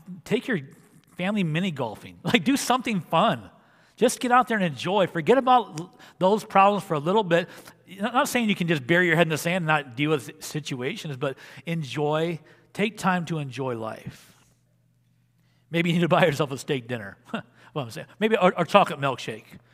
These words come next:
Or a Frosty. Do some-, <laughs> do something. Like, do something. Uh, make some memories with those you love.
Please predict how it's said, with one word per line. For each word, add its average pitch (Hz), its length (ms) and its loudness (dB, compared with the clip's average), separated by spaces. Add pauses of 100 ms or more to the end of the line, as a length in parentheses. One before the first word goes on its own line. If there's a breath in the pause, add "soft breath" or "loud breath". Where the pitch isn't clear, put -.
(520 soft breath)
Or 214 180 0
a 190 40 0
Frosty. 139 680 0
Do 202 120 6
some-, - 240 4
<laughs> 226 100 0
do 226 140 4
something. 202 480 4
Like, 139 160 2
do 214 140 0
something. 180 580 -4 (420 loud breath)
Uh, 147 160 0
make 185 280 0
some 196 260 0
memories 175 400 0
with 147 180 -4
those 156 240 0
you 147 140 -4
love. 127 400 -2